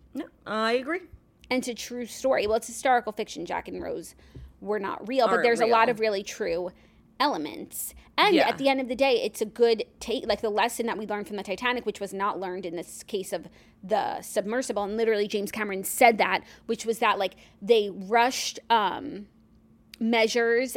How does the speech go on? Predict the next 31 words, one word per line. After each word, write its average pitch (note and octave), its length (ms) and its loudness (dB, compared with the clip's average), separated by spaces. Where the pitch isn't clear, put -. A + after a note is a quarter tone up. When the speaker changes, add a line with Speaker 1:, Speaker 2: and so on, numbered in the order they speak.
Speaker 2:
and A3 180 2
they G#3 200 -6
cut - 260 2
corners A3+ 580 0
in A#3 120 0
order A3 200 0
to, A3 220 2
you A3 120 -4
know, G3 100 -2
do A#3+ 220 -4
this G#3+ 180 0
really A3 240 2
cool A3+ 240 -4
new G#3+ 140 -2
thing. G#3+ 180 0
And G#3 100 -4
that's G3 140 -8
exactly G3+ 480 0
what G3 120 -2
happened F3 500 -2
with A3 160 2
the G3 60 -4
ship - 240 -4
itself. - 580 -4
Speaker 1:
Oh F#3+ 60 -10
my G3+ 100 -4
God, G#3 80 -2
it's G3 140 -6
so F3+ 260 -2
true. E3 480 -4
Huh. G3 260 -6